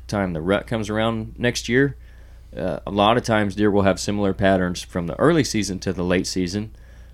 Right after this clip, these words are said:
depending on the property. Um, a lot of times they may have three different patterns from early season, depending on how big your property is and, and what kind of diversity you have. But for sure, what you see now and what you see on those cameras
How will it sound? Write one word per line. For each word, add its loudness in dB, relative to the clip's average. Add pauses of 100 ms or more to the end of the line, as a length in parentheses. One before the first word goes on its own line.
(140)
depending 2
on 2
the -2
property. 2 (360)
Um, -4 (180)
a -4
lot 2
of -2
times -2
they 4
may 2
have 4
three 6
different 2
patterns -2
from -2 (500)
early 4
season, -2
depending -2
on 0
how 0
big 2
your -2
property -2
is 0
and, -6
and -6
what -2
kind -8
of -6
diversity -2
you -6
have. -4 (760)
But 4 (260)
for 0
sure, 4
what 2
you 0
see -4
now -2
and -6
what -6
you -8
see -4
on -2
those -4
cameras -4